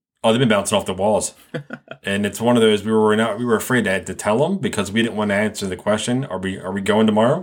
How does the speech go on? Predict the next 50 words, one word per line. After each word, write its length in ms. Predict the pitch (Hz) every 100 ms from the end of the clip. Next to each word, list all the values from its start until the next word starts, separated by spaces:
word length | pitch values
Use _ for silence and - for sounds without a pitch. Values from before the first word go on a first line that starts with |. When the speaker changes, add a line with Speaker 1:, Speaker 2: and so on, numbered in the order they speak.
| -
Speaker 1:
Are 60 |
we 80 | 98
going 180 | 104 110
tomorrow?" 380 | 113 120 151 214 - 147 - -
Speaker 2:
<laughs> 380 | - - _ -
Speaker 1:
"No, 460 | 95 95 127 143
guys, 460 | 85 85 80 78 76
we're 100 | 92
not 180 | 123 131
going 200 | 127 113
tomorrow." 440 | 92 117 120 76 - 110
"Uh, 100 | 107
can 160 | 135
we 80 | 156
watch 280 | 135 170 127
videos 400 | 147 165 175 147
on 100 | 135
YouTube?" 520 | 156 185 214 226 214 - - - _ _ _
"Yes, 480 | - 80 80 82 -
we 120 | 87
can 100 | 92
watch 220 | 90 90 92
videos 280 | 90 92
on 140 | 95 90
YouTube." 420 | 82 76 73 78 - - - -
<laughs> 600 | 143 - 143 - 143 - _ _ _ _ -
Speaker 2:
Well, 160 | 98
that's 220 | 98 101
terrific. 560 | - 90 92 - 85 101
I 80 | 104
mean, 200 | 110 110
from, 300 | 120 110 104
uh, 220 | 98 95
Disney 340 | 113 120 120
Parks 460 | 113 117 113 110 -
to 280 | - 95 95
Disney 460 | 95 110 104 98 90
Plus, 680 | - 101 107 92 - -
uh, 340 | 92 87 87 90
we're 120 | 110
kind 180 | - 180
of 60 |
the 80 | 107
bulk 220 | 104 107 95
of 40 |
the 80 | 95
episode 360 | - - 101
today. 200 | 95 101
We're 60 | 98
gonna 260 | 95 90